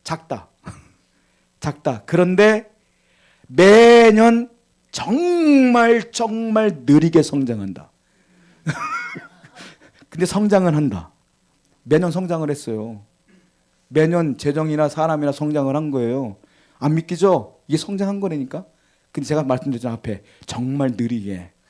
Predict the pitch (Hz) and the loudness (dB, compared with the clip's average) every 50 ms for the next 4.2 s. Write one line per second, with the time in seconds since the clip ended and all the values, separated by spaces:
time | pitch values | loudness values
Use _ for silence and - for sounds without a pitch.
0 | _ _ _ _ _ _ _ _ - 107 123 135 131 135 135 139 131 - 156 156 | _ _ _ _ _ _ _ _ -8 -4 -2 0 0 0 0 -2 -4 -6 -8 -8
1 | 135 139 131 123 117 113 - _ - 98 - _ _ - - - _ _ _ _ | -6 -8 -8 -8 -10 -12 -14 _ -20 -20 -20 _ _ -20 -20 -20 _ _ _ _
2 | _ _ _ _ - 160 160 180 185 180 175 170 165 160 156 170 160 - 151 139 | _ _ _ _ -10 -6 -4 -2 0 0 2 2 0 0 -2 -2 -2 -4 -4 -8
3 | - - 175 - - 180 170 160 147 139 131 127 113 - - 113 107 101 104 107 | -8 -8 -6 -4 -2 0 0 0 0 -2 -2 -4 -6 -8 -8 -6 -6 -6 -6 -6
4 | 110 104 101 104 | -8 -10 -12 -16